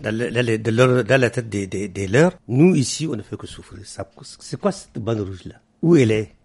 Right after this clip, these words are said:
Qu'est-ce qui a créé, qu'est-ce qui a créé ça ? Les, l'insécurité,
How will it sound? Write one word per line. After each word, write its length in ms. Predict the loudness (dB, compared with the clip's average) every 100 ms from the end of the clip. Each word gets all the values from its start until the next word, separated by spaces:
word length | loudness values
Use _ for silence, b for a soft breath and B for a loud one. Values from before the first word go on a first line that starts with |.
| _
Qu'est-ce 160 | -6 0
qui 60 | 0
a 40 |
créé, 320 | 0 0 0
qu'est-ce 140 | 0 0
qui 60 |
a 40 | -2
créé 300 | 0 -2 -2
ça ? 200 | -4 -12 -16 -16 -20 -10
Les, 120 | -8 -6 -6
l'insécurité, 560 | -6 -4 -4 -4 -6